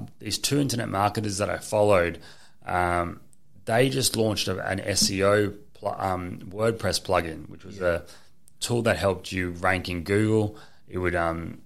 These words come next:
Speaker 1: basically go in and fix all your keywords and, um, all the back end stuff of the site that Google likes to see and tags and all this different stuff. Um, and they did over seven hundred, seven hundred grand in a week. And I s-, and I watched their entire launch,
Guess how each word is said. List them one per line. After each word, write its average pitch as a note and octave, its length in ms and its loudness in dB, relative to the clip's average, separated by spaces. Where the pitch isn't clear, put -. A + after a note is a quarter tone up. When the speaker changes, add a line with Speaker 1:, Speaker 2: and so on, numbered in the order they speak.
Speaker 1:
basically F#2+ 440 -4
go F2 260 -2
in F2 80 -2
and E2+ 160 -8
fix - 300 -6
all F2+ 120 -2
your E2+ 120 -4
keywords F2 680 0
and, E2+ 220 -6
um, F2 200 -2
all F#2 120 -2
the F2 80 -4
back F2+ 320 2
end F2+ 160 0
stuff F2 180 -2
of F#2 80 0
the F2 80 0
site F2 320 2
that E2+ 160 -4
Google F2+ 260 -4
likes E2+ 320 0
to - 100 -8
see F2 520 0
and D#2+ 140 -8
tags F2+ 400 2
and F2+ 80 -4
all F2+ 80 -2
this F2 100 -4
different F2 260 -6
stuff. F2 320 0
Um, F2+ 560 2
and G#2 100 -2
they G2+ 80 2
did G#2+ 160 0
over G#2 140 2
seven A2+ 280 2
hundred, G#2 200 -2
seven A#2+ 200 -2
hundred G2+ 240 0
grand F#2+ 440 0
in F#2 240 -6
a E2+ 100 -4
week. E2+ 580 -2
And G2 100 -6
I F2+ 60 -2
s-, - 240 2
and G#2 140 -2
I F#2+ 60 2
watched - 400 -2
their A2 200 -2
entire F#2 360 -2
launch, F#2+ 600 -2